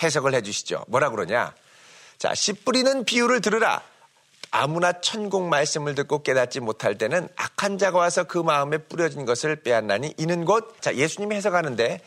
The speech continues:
뭘 얘기하냐면 길가에 뿌려진 자가 누구냐를 말씀하는 겁니다. 그 다음에 보면 돌밭에 뿌려진 자는 뭐냐라고 말씀을 하시죠.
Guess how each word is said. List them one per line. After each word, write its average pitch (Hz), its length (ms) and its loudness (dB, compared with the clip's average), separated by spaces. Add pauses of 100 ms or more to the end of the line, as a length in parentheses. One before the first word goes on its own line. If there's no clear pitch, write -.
(460)
뭘 123 340 4
얘기하냐면 147 400 0
길가에 175 760 0 (140)
뿌려진 190 600 0
자가 151 340 2
누구냐를 196 680 0
말씀하는 117 500 -2
겁니다. 82 420 -2
그 196 80 -2
다음에 233 300 4
보면 127 560 0 (1080)
돌밭에 220 680 2 (120)
뿌려진 220 500 0
자는 208 440 2
뭐냐라고 180 920 2
말씀을 131 400 -2
하시죠. - 460 -6